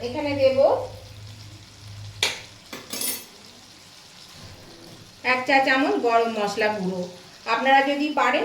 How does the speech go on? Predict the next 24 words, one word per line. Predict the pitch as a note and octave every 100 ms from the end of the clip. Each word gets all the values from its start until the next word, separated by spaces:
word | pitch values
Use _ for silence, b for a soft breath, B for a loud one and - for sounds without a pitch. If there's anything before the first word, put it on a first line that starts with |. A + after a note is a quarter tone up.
| -
তাহলে | B3 C4 B3
বেটে | A#3 C4+ D4
নেবেন, | B3 D4 C4
এটা | B3+ B3+
বেটে | A3+ A#3+ A#3+
দিলে | C4+ C#4 C4+
ভালো | A3+ B3+ B3
হয়, | A#3 G4 C4
কিন্তু | A#3+ B3
আমার | A#3+ A#3+ A#3+
প্রচণ্ড | A3 A#3+ B3 B3+
হাতেই | G3+ A3+ A#3 A3+
যন্ত্রণা, | G#3 G3+ B3 C4+ C4+
সেই | G3+
জন্য | G#3+ A#3+ A3
আমি | G#3+ A3+
আর | A#3
বাটতে | G3 - A3 A#3+
পারলাম | A3+ A#3 A#3+
না, | F4+
আমি | A#3 B3
গুঁড়ো | G#3 G#3 G3
দিয়ে | F#3 F3+
দিলাম। | F3+ F3